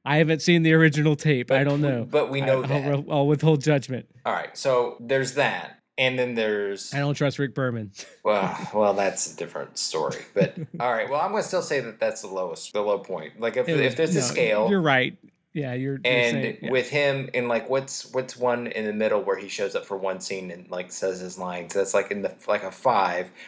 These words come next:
Speaker 2: I would say the Hippocratic Oath is, is, is a ten, where he's completely watchable
Speaker 1: <laughs>
Speaker 2: and believable for the whole time.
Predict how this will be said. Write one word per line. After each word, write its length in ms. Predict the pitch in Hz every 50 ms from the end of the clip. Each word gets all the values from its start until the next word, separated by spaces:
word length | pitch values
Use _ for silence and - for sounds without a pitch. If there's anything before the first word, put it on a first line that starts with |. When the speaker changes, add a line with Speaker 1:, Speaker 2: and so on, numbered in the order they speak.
| - -
Speaker 2:
I 60 | - 104
would 180 | 110 110 110
say 160 | - 113 110
the 60 | 107 104
Hippocratic 640 | 104 113 - - 104 - - - 135 123 107 104 -
Oath 240 | 101 98 95 - - _ _ _ _ _ -
is, 300 | - 104 98 101 104 -
is, 220 | 107 104 104 104 - - - -
is 140 | - 110 104
a 60 | 110
ten, 340 | 110 - - 175 131 92 -
where 100 | 90 90
he's 220 | 90 95 - - -
completely 580 | - - 127 117 - - 117 117 117 135 147
watchable 760 | 139 120 107 98 98 95 - - 110 117 120 - - 196 160 -
Speaker 1:
<laughs> 40 | -
Speaker 2:
and 180 | 170 156 151 160
believable 580 | 165 165 156 190 220 240 - - - 98 87 82
for 140 | - 110
the 80 | 101 92
whole 180 | 92 104 98 -
time. 300 | - 98 92 92 -